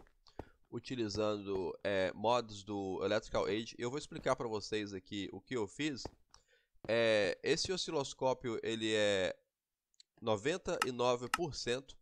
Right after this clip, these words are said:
feito utilizando mods do Electrical Aid.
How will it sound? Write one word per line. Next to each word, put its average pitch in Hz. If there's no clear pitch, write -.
feito 139
utilizando 104
mods 101
do 98
Electrical 101
Aid. 117